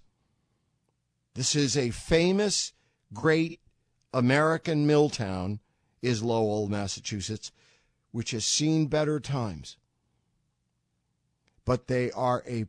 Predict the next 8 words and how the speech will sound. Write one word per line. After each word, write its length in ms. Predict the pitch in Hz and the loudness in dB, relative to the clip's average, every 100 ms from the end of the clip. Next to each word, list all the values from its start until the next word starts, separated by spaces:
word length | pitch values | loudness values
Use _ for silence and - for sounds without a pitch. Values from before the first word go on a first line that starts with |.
| - | -2
proud, 720 | - 151 151 135 131 135 135 - _ _ _ | -2 0 0 0 0 -2 -6 -18 _ _ _
hard-working 1120 | - 135 135 139 127 131 156 151 127 90 80 - | -10 -2 0 0 -2 -2 -2 -2 -4 -4 -6 -10
lot. 460 | 92 80 - - - _ _ _ _ _ _ _ _ _ _ _ _ _ _ _ _ _ _ _ - | -12 -12 -14 -20 -20 _ _ _ _ _ _ _ _ _ _ _ _ _ _ _ _ _ _ _ -4
And 240 | 117 113 | 0 2
they 180 | 120 117 - | 0 -2 -6
are 480 | 113 107 104 98 - _ _ 113 | -6 -4 -6 -8 -16 _ _ -6
monolithically 1120 | 135 143 143 131 127 156 - 104 - 78 90 | -2 0 0 -2 0 -2 -2 -8 -8 -10 -10
Democrat. 500 | 87 80 73 - | -8 -10 -12 -16